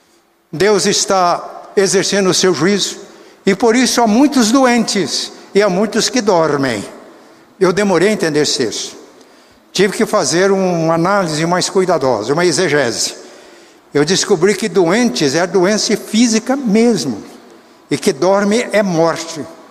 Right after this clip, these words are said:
E aí Paulo explica: "Então, se não estão levando a sério a necessidade da unidade, Deus está disciplinando com doenças e alguns com a morte física,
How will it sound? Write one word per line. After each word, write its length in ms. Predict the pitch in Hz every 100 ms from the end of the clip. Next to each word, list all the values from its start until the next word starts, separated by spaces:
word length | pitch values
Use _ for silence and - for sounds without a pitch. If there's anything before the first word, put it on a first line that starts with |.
| - - _ _ -
E 40 |
aí 60 | 180
Paulo 280 | 208 214 214
explica: 580 | - 214 220 - 107 - - - - - _ _ _
"Então, 520 | 208 208 277 240 226 - - - - - _ -
se 240 | - 196
não 180 | 208 226
estão 260 | - 220
levando 420 | 220 202 196 214 196
a 80 |
sério 640 | 139 - 196 240 220 180 143
a 60 |
necessidade 520 | 156 180 - 175 190 180
da 80 |
unidade, 580 | 180 180 170 214 196 139 - - - - - - - - - -
Deus 680 | 127 185 233 233 - - - - -
está 720 | 180 - - 208 208 190 -
disciplinando 920 | 147 254 - 254 247 233 202 226 240 202 - - - - _ _ _ _ _ _ _
com 160 | 165 208
doenças 840 | 220 202 233 - 240 - - - - - - - _ _
e 120 | 170
alguns 400 | 208 175 233 214
com 100 | 226
a 60 | 196
morte 400 | 185 226 - 226
física, 800 | - 240 285 208 196 - 131